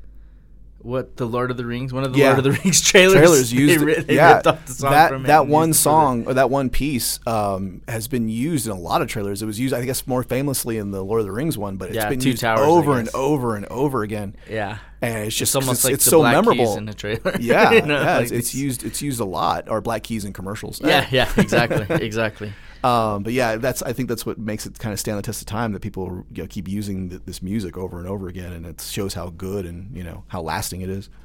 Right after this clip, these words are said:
Speaker 1: Yeah, so, I mean, Darren Aronofsky's definitely one of those. Same thing, kind of a, you know, a, a
Speaker 2: Mm-hmm.
Speaker 1: cutting-edge director.
Speaker 2: Yeah.
Speaker 1: And he, you know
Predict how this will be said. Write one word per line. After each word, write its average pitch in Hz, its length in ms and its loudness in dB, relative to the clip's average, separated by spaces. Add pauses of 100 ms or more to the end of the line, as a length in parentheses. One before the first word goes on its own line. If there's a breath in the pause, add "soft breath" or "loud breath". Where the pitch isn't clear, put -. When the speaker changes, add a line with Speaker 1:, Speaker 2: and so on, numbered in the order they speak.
Speaker 1:
Yeah, 117 340 -2
so, 113 500 -6
I 113 100 -12
mean, 110 360 -10 (720 soft breath)
Darren 123 220 -6
Aronofsky's 107 840 -8
definitely 104 600 -12
one 104 240 -10
of 104 100 -12
those. 110 380 -14 (500 soft breath)
Same 190 220 -4
thing, 190 200 0
kind 147 200 -4
of 123 100 -8
a, 131 60 0
you 123 200 -6
know, 123 280 -4
a, 123 80 -4
a 127 40 -4
Speaker 2:
Mm-hmm. 113 440 -4
Speaker 1:
cutting-edge 131 440 -4
director. 123 680 -6
Speaker 2:
Yeah. 90 260 -4 (460 soft breath)
Speaker 1:
And 113 440 -8
he, 113 760 -10
you 113 160 -10
know 104 300 -10